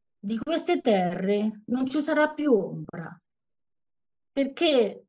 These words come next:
eh, questi amministratori, che sono soltanto presi dalle proprie tasche, perché le università agrarie oggi sono degli enti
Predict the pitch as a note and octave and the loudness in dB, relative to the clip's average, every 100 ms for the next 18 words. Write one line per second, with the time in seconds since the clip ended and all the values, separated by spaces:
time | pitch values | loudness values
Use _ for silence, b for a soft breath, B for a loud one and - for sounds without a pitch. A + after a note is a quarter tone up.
0 | - A3+ G#3+ G#3 E4 F4+ - C4 B3+ B3+ | 2 4 4 2 0 2 4 4 6 4
1 | - B3+ C4 C4+ B3 C4+ D4+ D4+ _ _ | 2 0 4 6 6 4 0 -4 _ _
2 | G#3 G3 A3+ G#3+ A3 G#3 C#4+ C4+ A3 C4+ | -6 0 0 0 -2 2 2 4 2 0
3 | C4 G3 G3+ C#4+ C4 G#3+ A#3 G#3 E3+ - | -2 -2 -2 -2 -2 0 0 -2 -4 -10
4 | - F3 A3 - _ _ B B B B | -12 -6 -6 -6 _ _ B B B B
5 | G#3 G3 G#3 G3+ F#3+ - _ _ _ _ | -2 2 4 4 2 -4 _ _ _ _
6 | - A#3 C#4+ D4 C#4+ C#4 C#4+ C#4+ D#4+ C4+ | 2 6 6 6 4 2 4 8 8 8
7 | A3+ C4+ A#3 G#3 G3+ G#3+ G#3+ G#3 F#3+ A3+ | 6 6 4 2 4 4 4 4 4 4
8 | G3 F#3 F#3 G3+ A3+ | 4 -2 -4 -2 0